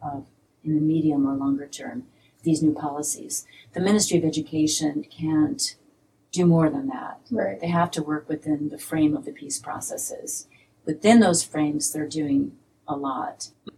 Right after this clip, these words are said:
Speaker 1: With Sun, uh, Sun Suu Kyi's, uh, testimony, I C J, we're not seeing any kind of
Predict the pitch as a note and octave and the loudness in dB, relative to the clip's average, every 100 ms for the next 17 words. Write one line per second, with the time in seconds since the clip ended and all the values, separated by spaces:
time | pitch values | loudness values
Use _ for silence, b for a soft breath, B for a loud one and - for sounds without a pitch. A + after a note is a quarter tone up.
0 | _ - F3 F3 D#3+ C4 - B3+ B3 - | _ -4 4 4 4 0 2 6 6 4
1 | F3 E3 D#3+ D3 - - - - - F3 | -2 0 -2 -4 -6 -8 -8 -8 -8 -8
2 | E3+ E3+ - - F3+ F3 D#3 E3 D#3 D#3 | -6 -8 -8 -4 0 0 0 0 0 0
3 | D3 C#3+ - - _ _ - G3 F#3+ F3+ | -2 -4 -8 -16 _ _ -12 -8 -6 -2
4 | E3+ E3 E3 D#3 D#3 D#3 D#3+ D#3+ G#3 G3 | 0 0 0 -2 -4 -6 -8 -6 -4 -2
5 | F#3 F3 F3 E3+ E3 D#3+ - F3 E3 D#3+ | -2 -2 0 2 2 0 -2 0 0 0
6 | D#3+ D#3 - _ _ - - E3+ E3 - | 0 -2 -8 _ _ -18 -2 0 0 -2
7 | D#3+ D#3+ D#3+ D#3 D#3 | -2 -2 -2 -6 -10